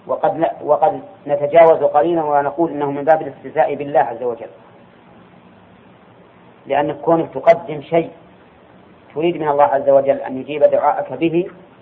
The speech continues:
وهو ليس ب-، بوسيلة، إيش معنى هذا إلا الاستهزاء والتهكم؟ نعم، ولكننا قد لا نتجاوز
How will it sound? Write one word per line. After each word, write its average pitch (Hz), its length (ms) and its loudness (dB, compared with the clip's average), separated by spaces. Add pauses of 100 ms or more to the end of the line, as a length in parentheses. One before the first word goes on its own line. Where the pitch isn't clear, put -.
(560)
وهو 127 220 2
ليس 160 180 0
ب-، 139 180 -6 (260)
بوسيلة، 135 540 -4 (1000)
إيش - 100 -20
معنى 160 200 -6
هذا 131 280 -2
إلا 131 380 -6
الاستهزاء 127 440 -8
والتهكم؟ 117 440 -10 (1200)
نعم، 135 260 -4 (760)
ولكننا 143 600 0
قد 170 280 0
لا 175 120 8
نتجاوز 139 560 2